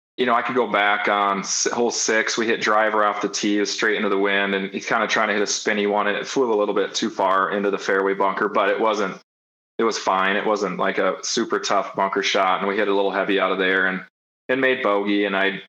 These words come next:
underread his, his par putt, uh, by a little bit and handled it well. And then, you know, we've got, like, one sixty-six to a back pin on seven, hits a, we can't hit, and the ball's going a mile,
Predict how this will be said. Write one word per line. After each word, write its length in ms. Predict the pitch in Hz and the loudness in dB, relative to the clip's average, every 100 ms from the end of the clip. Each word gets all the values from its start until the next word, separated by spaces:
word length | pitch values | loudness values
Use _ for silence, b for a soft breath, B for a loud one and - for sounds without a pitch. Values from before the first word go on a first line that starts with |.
| _ | _
underread 500 | 95 107 104 98 98 | 0 2 2 2 2
his, 260 | 95 92 - | -2 -4 -8
his 200 | 110 95 | -4 -4
par 320 | - 101 95 - | -2 0 0 0
putt, 280 | 95 - - | -2 -2 -2
uh, 160 | 101 | -2
by 200 | 90 95 | 0 0
a 60 | 92 | 2
little 160 | 98 95 | 0 0
bit 300 | 95 92 101 | 0 0 -2
and 260 | 92 92 - | -4 -6 -6
handled 320 | 107 107 98 | -2 0 0
it 100 | 98 | 0
well. 340 | 90 92 98 98 | 2 2 2 0
And 120 | 95 | 0
then, 260 | 101 98 95 - _ _ _ _ _ | 0 -2 -6 -12 _ _ _ _ _
you 80 | 113 | -2
know, 80 | 98 | 0
we've 140 | 98 | 0
got, 400 | 110 98 90 - | 0 2 0 -2
like, 200 | 104 90 | -2 -2
one 200 | 101 101 | -2 -2
sixty-six 720 | 95 110 - 101 95 107 95 - | -2 -2 -2 -2 -2 -2 -2 -2
to 120 | 101 | -2
a 60 | |
back 300 | 98 98 95 | 0 0 0
pin 160 | - 104 | -2 -2
on 140 | 92 | -2
seven, 600 | 95 - 107 101 98 98 | -2 -2 0 0 -2 -4
hits 320 | 98 110 - 110 | -4 -4 -2 0
a, 400 | 98 95 92 - _ _ _ | 2 0 -2 -10 _ _ _
we 80 | - | -6
can't 260 | - 135 120 | -2 -2 0
hit, 180 | 113 - - | -4 -4 -6
and 100 | 143 | -2
the 60 | 139 | 0
ball's 260 | 156 143 117 | 2 2 2
going 200 | 107 98 | 0 0
a 20 | |
mile, 500 | 90 92 98 98 | 0 2 2 0